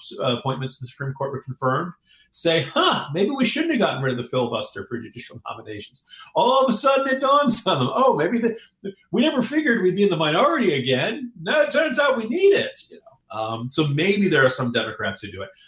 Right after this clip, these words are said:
I think the, I think that's the safest rule of thumb is that the bigger the Democratic majority in the Senate –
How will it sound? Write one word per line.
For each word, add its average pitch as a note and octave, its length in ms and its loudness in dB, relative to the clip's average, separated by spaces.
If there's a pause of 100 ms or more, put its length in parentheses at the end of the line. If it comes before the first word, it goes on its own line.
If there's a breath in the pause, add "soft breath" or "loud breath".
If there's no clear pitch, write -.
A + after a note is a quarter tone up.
(260 soft breath)
I C#3+ 140 0
think G#3 320 0 (100)
the, D#3+ 140 -4 (140)
I - 40 -6
think F#3+ 140 0
that's C#3 180 -2
the D3 80 -4
safest D3 460 -2
rule A#2+ 140 0
of A2+ 120 -6
thumb A2 180 0
is G2+ 60 -14
that G#2 100 -14
the A2 220 -8
bigger D#3 360 0
the B2+ 140 -2
Democratic A#2+ 640 -4
majority G#2 400 -4
in G2 60 -8
the G2 80 -18
Senate – E3 520 -4